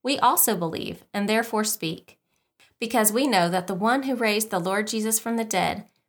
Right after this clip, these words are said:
will also raise us with Jesus and present us with you to himself. All this is for your benefit, so that the grace that is reaching more and more people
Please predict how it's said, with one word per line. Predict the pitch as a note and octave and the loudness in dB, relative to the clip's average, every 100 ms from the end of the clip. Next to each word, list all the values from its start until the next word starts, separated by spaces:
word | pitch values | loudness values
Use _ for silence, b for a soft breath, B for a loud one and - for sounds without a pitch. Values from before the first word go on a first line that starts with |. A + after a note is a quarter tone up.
| _ | _
will | A3+ - | -2 4
also | C4 C#4+ D#4+ | 4 4 2
raise | D4+ B3+ B3 | 2 2 0
us | - F#3 F3 | 2 2 0
with | F#3+ F3+ | -6 -8
Jesus | D#3+ D#3 - E3+ - - - | -6 -6 -4 -4 -4 -6 -10
and | G3 | -6
present | A3+ G#3+ A3+ B3+ | -2 0 2 2
us | D4 C#4 | 0 -2
with | A#3 A3 | 0 -2
you | F3+ E3 | -2 -4
to | - F#3 | -4 -4
himself. | G3+ F#3+ - E3 F3 - _ _ _ _ _ _ _ _ _ | -4 -4 -2 -2 -4 -16 _ _ _ _ _ _ _ _ _
All | G#3+ B3 C4 | 2 4 4
this | G#3+ A#3+ C4+ - | 4 2 2 0
is | F#3 | -4
for | - G3+ | -4 -4
your | G#3 G#3 | -4 -4
benefit, | G#3 F3+ F3 D3+ D3+ - _ _ _ _ _ _ _ | -2 -2 -2 -6 -8 -10 _ _ _ _ _ _ _
so | - A#3+ | 0 2
that | G#3 F3+ | 2 0
the | F#3 | -2
grace | F#3 G#3 C4+ - | -2 -2 0 -2
that | D4 | -2
is | D4 | -2
reaching | A3 F#3 F3+ E3+ E3+ | -2 -2 -2 0 0
more | F#3+ A#3 | 2 0
and | A#3+ A#3+ | 0 -2
more | A#3 A3+ | -2 -4
people | G#3+ F3+ D#3 C#3 E3+ | -6 -8 -6 -8 -8